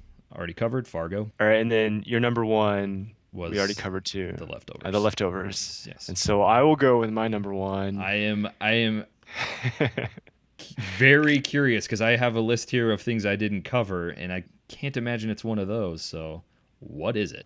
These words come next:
Speaker 2: It should be fairly obvious. My number one, the, the be-, I think the best show on television this year was, uh, Nathan For You. And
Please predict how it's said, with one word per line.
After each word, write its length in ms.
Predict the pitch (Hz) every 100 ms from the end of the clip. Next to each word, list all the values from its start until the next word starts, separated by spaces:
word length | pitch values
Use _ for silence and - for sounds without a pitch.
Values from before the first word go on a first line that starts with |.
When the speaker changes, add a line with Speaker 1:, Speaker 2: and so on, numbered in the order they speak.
| -
Speaker 2:
It 100 | 151
should 100 | 160
be 60 |
fairly 220 | 151 123 104
obvious. 320 | 90 117 -
My 80 | 147
number 200 | 180 170
one, 460 | 160 156 151 135 _ _ _
the, 180 | 139 - _
the 100 | 139
be-, 120 | 127 -
I 120 | 139
think 140 | 151
the 60 | 147
best 200 | 139 131
show 160 | 127 113
on 120 | 110
television 440 | 107 101 98 98
this 180 | 98 -
year 240 | 98 95
was, 540 | 98 101 104 101 95 - _ _ -
uh, 340 | 107 101 101
Nathan 480 | 101 104 - 98 101
For 240 | - 98 95
You. 300 | 82 62 - _ _ _
And 560 | 127 120 117 113 110